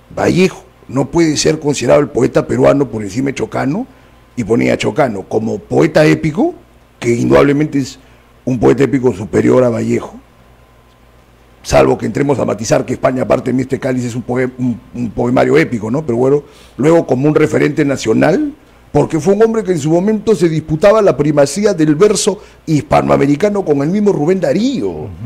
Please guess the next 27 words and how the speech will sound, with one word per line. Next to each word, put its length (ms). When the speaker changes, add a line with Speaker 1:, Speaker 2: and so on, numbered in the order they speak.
Speaker 1:
y 80
no 100
estaba 300
reconocido 600
por 200
cinco 340
fulanos 460
en 60
sus 200
argollas, 640
en 120
diferentes 480
universidades 840
o 80
en 100
los 140
márgenes 480
de 80
la 120
sociedad, 440
sino 280
que 100
era 80
reconocido 600
por 400
Hispanoamérica 760
entera. 600